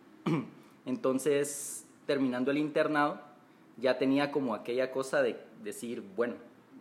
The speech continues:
sí quiero seguir una especialidad en algún momento, eh, y creo que va a ser pediatría", ¿verdad? O sea,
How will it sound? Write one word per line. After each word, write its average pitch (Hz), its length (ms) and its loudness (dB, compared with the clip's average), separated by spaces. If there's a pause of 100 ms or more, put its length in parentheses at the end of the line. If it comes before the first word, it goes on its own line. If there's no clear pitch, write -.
sí 123 560 -6
quiero 135 160 0
seguir 107 280 -6
una 123 140 -4
especialidad 117 840 -2
en 117 120 -6
algún 104 260 -8
momento, 127 380 -2 (920)
eh, 113 960 2
y 143 100 -4
creo 135 240 2
que 123 80 0
va 101 80 4
a - 40 2
ser - 120 -6
pediatría", 98 540 -4 (260)
¿verdad? 98 220 -6
O - 40 -10
sea, 104 180 -10